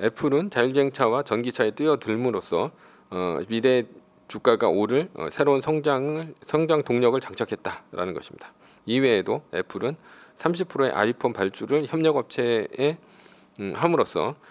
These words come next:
어, 내년 일월에 어닝 서프라이즈를 예고를 했습니다. 음, 게다가 변종 바이러스가 크게 창궐하지 않는다면 앱, 앱스토어가 정-, 정상적으로 열릴 것이고요.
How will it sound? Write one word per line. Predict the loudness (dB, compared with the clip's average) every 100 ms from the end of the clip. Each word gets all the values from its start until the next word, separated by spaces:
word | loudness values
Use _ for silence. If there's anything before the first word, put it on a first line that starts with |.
| -20 -10
어, | -4 -2
내년 | 2 4 4 2
일월에 | 4 4 4 0
어닝 | 0 0
서프라이즈를 | 0 -2 0 -2 -2 -4
예고를 | -2 -4 -6
했습니다. | -10 -14 -16 -20 _ _ -20 -20 -20 -20 _ _
음, | -12 -10 -6
게다가 | 0 2 4 2 0 -2
변종 | -2 2 2
바이러스가 | 4 2 0 -2
크게 | -4 -2 -2
창궐하지 | 0 0 2 2 2
않는다면 | 0 0 -2 -2 -6 -6
앱, | -8 -6 -2
앱스토어가 | -2 0 2 2 0
정-, | -2 -4 -6 _ -8
정상적으로 | -2 2 2 2 0 0
열릴 | -2 -2
것이고요. | -4 -6 -8 -8